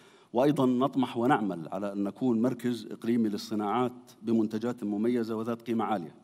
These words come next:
ونسعى ونعمل على زيادة صادراتنا إلى الأسواق الإقليمية والعالمية المختلفة لتصل إلى حوالي تسعة آلاف وسبعمية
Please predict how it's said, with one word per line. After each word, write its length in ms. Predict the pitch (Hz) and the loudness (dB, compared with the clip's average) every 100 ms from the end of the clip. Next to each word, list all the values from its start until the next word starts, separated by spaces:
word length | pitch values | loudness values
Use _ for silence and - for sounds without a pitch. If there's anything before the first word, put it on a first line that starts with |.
| _ _ _ _ _ - | _ _ _ _ _ -8
ونسعى 640 | 101 110 110 143 123 113 | -2 0 2 2 0 0
ونعمل 460 | 113 120 117 104 90 | 2 2 2 -2 -4
على 180 | 95 | -8
زيادة 300 | 95 113 110 | -4 -4 -2
صادراتنا 640 | 104 - 101 107 117 110 95 | -6 -8 -6 -4 -4 -4 -6
إلى 100 | 98 | -6
الأسواق 400 | 101 - 107 104 | -10 -8 -8 -8
الإقليمية 440 | 92 95 104 104 | -12 -6 -2 -2
والعالمية 480 | 95 87 101 107 117 | -2 -4 -4 0 0
المختلفة 580 | 98 101 123 123 120 113 - - - - _ | 0 -4 -2 -2 -4 -8 -14 -20 -20 -20 _
لتصل 520 | 117 127 135 127 120 - | 2 4 4 2 -2 -4
إلى 180 | 101 101 | -2 0
حوالي 300 | - 120 110 | 2 2 2
تسعة 240 | 107 101 87 | -2 -8 -6
آلاف 200 | 113 110 | -4 -4
وسبعمية 540 | - 95 92 113 110 | -6 -6 -2 0 0